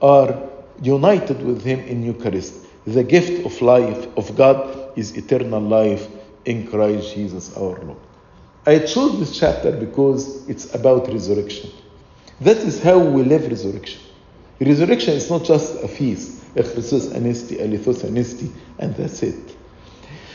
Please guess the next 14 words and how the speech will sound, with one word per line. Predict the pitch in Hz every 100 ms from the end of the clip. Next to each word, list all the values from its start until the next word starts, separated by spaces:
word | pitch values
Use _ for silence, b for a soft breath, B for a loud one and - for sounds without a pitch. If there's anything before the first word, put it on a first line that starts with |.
| B B B - - - -
The | 165
resurrection | 175 196 - - 190
is | 165 175
not | 208
just | 208 185 -
we | 175 -
commemorate | 156 139 139 165 175 - 139
event | 127 160 147
happened | 147 143 143 117
two | 131
thousand | 123 135 123 123 107 -
years. | 120 90 76 - - _ _ _ _ _ _ _ _ _ -
Resurrection | 120 123 123 147 - 143 131 123 - - - - -
is | 135 123 - -